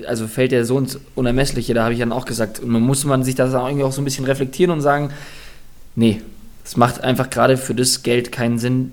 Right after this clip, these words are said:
den noch zu halten. Ich seh's schon kommen bei meinem Glück oder jeder kennt es, jetzt haben wir ihn verkauft, jetzt wird er wahrscheinlich beim nächsten Spieltag richtig abgehen,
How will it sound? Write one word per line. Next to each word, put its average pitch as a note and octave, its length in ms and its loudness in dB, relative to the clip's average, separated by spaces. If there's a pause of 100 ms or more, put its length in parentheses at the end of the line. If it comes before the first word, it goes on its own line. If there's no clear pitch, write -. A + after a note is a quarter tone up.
den A#2+ 100 2
noch A#2 140 0
zu A2 160 -2
halten. A2 420 0
Ich G2+ 280 -6
seh's C3 160 2
schon A#2+ 140 -2
kommen D3 200 -2
bei D3+ 60 0
meinem C#3 260 0
Glück D3 240 0
oder A2+ 240 0
jeder A#2+ 320 0
kennt C#3 240 -4
es, D3+ 180 -2
jetzt B2 140 -2
haben A#2+ 80 0
wir A#2+ 80 -2
ihn A#2+ 100 -2
verkauft, B2+ 360 -2
jetzt A#2 80 -4
wird A#2+ 80 0
er - 20 0
wahrscheinlich A#2 240 -2
beim A#2 80 0
nächsten A#2+ 240 -2
Spieltag A#2 320 -4
richtig C3 260 -4
abgehen, D#3 360 -2